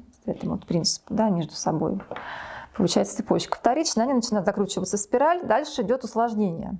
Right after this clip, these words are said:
То есть вот эти спирали могут также деформироваться и собираться в такие сложные клубки, которые называются глобулы. Ну, например, вот гемоглобин,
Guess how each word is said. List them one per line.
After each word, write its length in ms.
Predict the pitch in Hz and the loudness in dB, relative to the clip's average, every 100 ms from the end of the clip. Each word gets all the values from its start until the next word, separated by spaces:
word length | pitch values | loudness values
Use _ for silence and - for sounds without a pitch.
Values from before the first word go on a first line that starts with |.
| - _ | -12 _
То 60 | - | -10
есть 100 | - | -8
вот 100 | 247 | -2
эти 100 | 254 | -2
спирали 480 | 247 247 247 320 262 | 2 2 4 4 4
могут 480 | 202 277 220 208 - _ _ _ _ _ | 4 4 2 -2 -10 _ _ _ _ _
также 280 | - 202 190 | 0 2 0
деформироваться 840 | 185 196 202 269 330 247 240 - 180 | 0 2 2 4 2 0 0 0 -2
и 40 | |
собираться 500 | - 202 226 277 277 | -2 0 2 2 -2
в 40 | |
такие 300 | - 214 - | -4 -4 -4
сложные 500 | 220 214 220 190 180 170 | -2 0 0 0 -4 0
клубки, 380 | 202 196 - | -2 -2 -2
которые 300 | - 185 202 190 | 0 0 0 0
называются 460 | 170 202 202 190 | 0 0 0 -2
глобулы. 640 | 160 208 214 170 156 - - _ _ _ _ _ _ - _ - - - - - - | 0 4 2 2 -2 -4 -12 _ _ _ _ _ _ -20 _ -20 -18 -16 -16 -16 0
Ну, 80 | 277 | 2
например, 360 | 202 196 202 180 | 4 4 4 4
вот 120 | 170 | 2
гемоглобин, 680 | 180 180 180 190 202 262 | 4 4 4 4 4 4